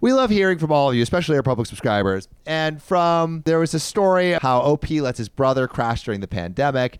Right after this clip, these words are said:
the, and the brother decides to evict him medieval style. And public subscriber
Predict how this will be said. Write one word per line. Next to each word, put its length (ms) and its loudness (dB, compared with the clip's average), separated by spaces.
the, 300 -4
and 140 -2
the 60 0
brother 300 0
decides 400 -8
to 120 -2
evict 280 -6
him 140 -2
medieval 380 -4
style. 440 0
And 180 -6
public 520 -2
subscriber 680 0